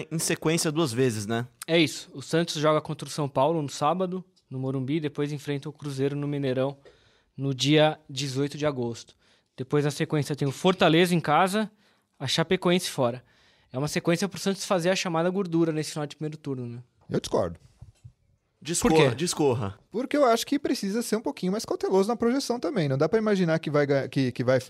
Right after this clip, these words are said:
Speaker 3: jogar contra São Paulo e Cruzeiro e vai fazer seis pontos. É, tudo bem, ah, o Cruzeiro tá numa fase e
Speaker 1: Especialmente que os
Speaker 3: tal.
Speaker 1: dois são fora de casa, né?
Speaker 3: É, não, justamente por isso. Assim, é, qual que é a probabilidade de continuar lá em cima batendo todo mundo fora de casa? O Santos vem de, de vitórias fora de casa contra,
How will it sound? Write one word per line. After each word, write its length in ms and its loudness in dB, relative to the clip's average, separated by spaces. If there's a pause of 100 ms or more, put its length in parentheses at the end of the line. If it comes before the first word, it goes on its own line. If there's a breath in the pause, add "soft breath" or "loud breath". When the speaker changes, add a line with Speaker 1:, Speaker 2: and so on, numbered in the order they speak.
Speaker 3:
jogar 240 2
contra 220 -4
São 160 -2
Paulo 220 2
e 40 -2
Cruzeiro 340 2
e 20 0
vai 80 2
fazer 180 2
seis 180 0
pontos. 460 -2 (400 soft breath)
É, 760 2
tudo 160 -4
bem, 160 2
ah, 240 4
o 60 0
Cruzeiro 520 0
tá 140 -2
numa 160 0
fase 480 4
e 20 4
Speaker 1:
Especialmente 100 -2
que 60 4
os 60 6
Speaker 3:
tal. 120 6
Speaker 1:
dois 120 2
são 120 -4
fora 180 -2
de 100 -8
casa, 360 -2
né? 260 2
Speaker 3:
É, 40 4
não, 320 2
justamente 340 -4
por 140 -2
isso. 280 0
Assim, 360 -4 (300 soft breath)
é, 260 -4 (280)
qual 180 2
que 140 -6
é 20 2
a 20 2
probabilidade 1160 2
de 120 -8
continuar 720 2
lá 100 2
em 80 0
cima 540 -2
batendo 560 2
todo 260 0
mundo 240 0
fora 240 2
de 80 -4
casa? 300 2
O 40 -6
Santos 240 -6
vem 180 0
de, 240 0
de 100 -2
vitórias 420 2
fora 200 0
de 80 -6
casa 320 0
contra, 420 -4